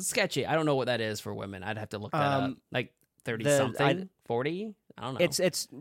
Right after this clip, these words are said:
Speaker 2: mid, it's mid, mid thirties is like, I only know this because, and this is not an announcement by any means, but
Speaker 1: Right.
Speaker 2: obviously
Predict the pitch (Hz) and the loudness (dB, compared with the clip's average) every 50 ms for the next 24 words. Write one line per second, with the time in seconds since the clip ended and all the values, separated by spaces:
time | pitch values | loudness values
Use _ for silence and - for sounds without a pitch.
0 | 143 127 143 170 165 165 180 185 180 160 - 156 160 - - 196 220 240 180 165 | -14 -10 -4 -2 0 2 4 4 4 4 2 0 0 0 0 2 2 2 4 4
1 | 196 233 233 - - - 165 156 156 160 156 135 123 139 123 - 147 139 131 127 | 4 4 4 4 4 6 6 8 8 6 6 6 4 2 2 2 2 4 4 4
2 | 123 - - - - - _ _ 160 - _ - 92 123 - 139 123 - - 160 | 4 2 -2 -10 -20 -20 _ _ -20 -20 _ -14 -14 -14 -12 -8 -4 2 6 6
3 | 156 160 170 202 208 175 156 151 147 135 127 131 - - - - 127 120 113 120 | 8 8 8 8 8 8 10 10 8 8 6 4 2 0 2 4 4 4 4 4
4 | 117 120 127 - 143 120 - 127 135 135 143 - 147 135 135 135 135 135 135 - | 4 4 2 2 2 0 2 4 4 4 4 4 2 4 4 6 6 6 4 4
5 | 143 127 104 117 123 - - 185 175 151 120 107 95 95 98 101 - 139 - 135 | 0 2 4 4 4 6 6 6 6 6 6 6 4 4 2 2 0 2 6 6
6 | 151 143 131 123 - - 123 113 107 101 95 | 8 8 8 6 4 2 2 2 2 2 0